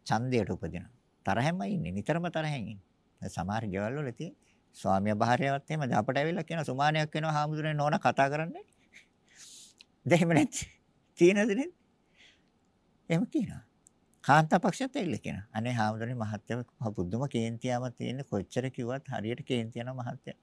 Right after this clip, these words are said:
දැන් දවස් කීපයක් වෙනවා කතා කරන්නේ නැහැ මෛත්‍රී." වෙනවද නැද්ද?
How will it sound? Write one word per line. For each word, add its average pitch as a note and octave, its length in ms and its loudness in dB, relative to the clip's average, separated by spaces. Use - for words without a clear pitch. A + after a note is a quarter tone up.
දැන් A2 140 2
දවස් G#2+ 280 6
කීපයක් B2 400 0
වෙනවා C#3+ 220 -4
කතා A#2+ 280 4
කරන්නේ D#3+ 380 -4
නැහැ F#3 160 -6
මෛත්‍රී." - 460 -16
වෙනවද A2+ 400 2
නැද්ද? A#2+ 240 -4